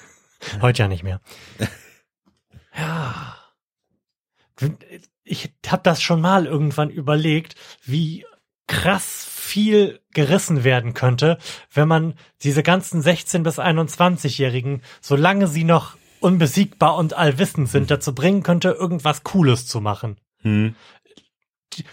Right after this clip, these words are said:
Speaker 1: man, man sollte, vielleicht wäre es zielführend, ähm, jedem sechzehnjährigen einfach fünftausend oder zehntausend Euro in die Hand zu drücken,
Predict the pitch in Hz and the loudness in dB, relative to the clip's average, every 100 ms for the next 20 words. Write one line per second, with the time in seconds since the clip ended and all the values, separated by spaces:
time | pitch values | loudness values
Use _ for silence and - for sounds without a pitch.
0 | _ 185 185 - 160 160 165 165 139 190 | _ -6 -6 -2 0 0 -4 -6 2 2
1 | 202 175 135 160 190 - 156 214 196 147 | 2 -4 -6 0 0 0 2 2 2 -4
2 | - - 196 208 - 143 143 175 - - | -8 -6 -2 -2 -2 2 2 2 -4 -16
3 | - - 160 147 143 147 - _ _ _ | -16 -4 2 2 0 -6 -12 _ _ _
4 | _ _ _ 127 202 214 208 202 190 - | _ _ _ 2 4 4 2 0 -4 -12
5 | _ _ _ - 156 180 - - 156 147 | _ _ _ -8 -2 -2 -2 -4 0 2
6 | 143 151 156 165 - _ _ _ - 190 | 0 0 -4 -6 -6 _ _ _ 0 2
7 | 202 190 185 - _ _ - 190 190 - | 2 2 2 0 _ _ -2 0 0 2
8 | 190 175 175 160 156 - 185 175 170 165 | 2 2 -2 -2 -4 0 0 2 2 2
9 | 151 175 151 147 135 131 139 - 127 127 | 2 2 2 -2 -2 -2 -2 -2 -4 -2
10 | 139 175 165 | -2 -2 -4